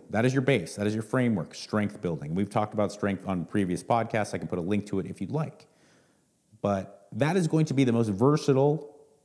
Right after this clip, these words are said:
and useful thing you can develop because it leads into other things. As I've talked about, when you're developing muscle mass, sarcoplasmic and myoplasmic, uh, factors go into that. Sarcoplasmic means typical kind of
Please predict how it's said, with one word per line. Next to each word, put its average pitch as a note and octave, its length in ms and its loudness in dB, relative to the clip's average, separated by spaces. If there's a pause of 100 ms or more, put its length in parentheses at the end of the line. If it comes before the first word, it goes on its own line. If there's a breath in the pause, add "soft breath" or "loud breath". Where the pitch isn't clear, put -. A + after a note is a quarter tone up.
(240)
and A2 160 4
useful D3+ 480 6
thing B2+ 300 2
you A2+ 80 4
can G#2+ 240 0
develop F2+ 600 -2 (440 soft breath)
because D3+ 220 6
it A#2+ 100 -2
leads C#3 280 2
into A#2 240 2
other F2+ 160 -2
things. - 540 -8 (480)
As G2+ 140 -2
I've G2+ 100 -4
talked A#2+ 240 -4
about, F2+ 220 -8 (1080 soft breath)
when C#3 200 6
you're C3+ 100 6
developing D3 420 2
muscle B2 280 2
mass, E2 440 -8 (160)
sarcoplasmic C3+ 800 0
and A#2 100 0
myoplasmic, G#2 640 0 (360)
uh, F2+ 400 -2 (380)
factors A2 360 0
go F#2+ 140 -2
into E2+ 160 -6
that. - 200 -14 (120)
Sarcoplasmic D3+ 720 0
means F#2+ 360 -2 (320 soft breath)
typical B2+ 420 2
kind G#2 240 -2
of F2+ 80 -6